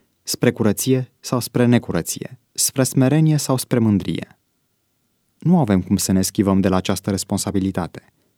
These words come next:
Viața altora este afectată de viața noastră, tot așa cum creșterea plantelor și arborilor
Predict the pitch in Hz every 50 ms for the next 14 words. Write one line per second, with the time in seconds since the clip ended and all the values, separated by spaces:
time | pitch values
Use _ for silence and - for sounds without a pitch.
0 | _ _ _ _ _ _ _ - 110 101 113 131 147 - 151 - 110 101 104 101
1 | - 107 110 107 110 - - _ _ _ _ 143 135 - - 139 - 160 135 -
2 | 151 139 - - 92 90 85 98 90 85 - 98 98 95 90 - - - - -
3 | - _ _ _ _ _ - 101 123 131 - - 98 90 95 - - 110 101 92
4 | - - - 135 139 - - 165 160 143 - 147 147 135 - 101 90 87 87 -
5 | - - 104 104 95 101 101 101 101 101 104 107